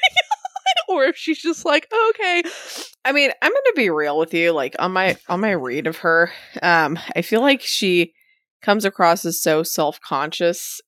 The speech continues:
Speaker 2: and so, like, kind of worried about making, I don't know, like,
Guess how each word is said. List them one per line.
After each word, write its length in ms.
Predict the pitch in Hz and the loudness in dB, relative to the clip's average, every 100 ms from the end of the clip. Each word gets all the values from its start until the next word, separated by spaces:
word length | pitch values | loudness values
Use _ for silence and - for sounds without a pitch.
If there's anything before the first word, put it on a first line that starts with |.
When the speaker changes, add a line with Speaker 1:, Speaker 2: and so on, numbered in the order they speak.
| - | -8
Speaker 2:
and 240 | 160 156 | -6 -6
so, 400 | - 175 151 151 | -8 -4 -2 -4
like, 440 | 156 147 139 - - _ _ _ _ _ | -8 -10 -10 -14 -20 _ _ _ _ _
kind 260 | 175 160 156 | -2 -2 -4
of 120 | 147 - | -12 -10
worried 260 | 156 151 | -8 -6
about 200 | 151 135 | -8 -8
making, 460 | 147 143 156 147 147 - _ _ _ _ _ _ _ - | -10 -10 -12 -14 -16 -20 _ _ _ _ _ _ _ -10
I 60 | 170 | -8
don't 100 | 143 | -6
know, 140 | 95 | -8
like, 320 | 95 107 - | -8 -10 -14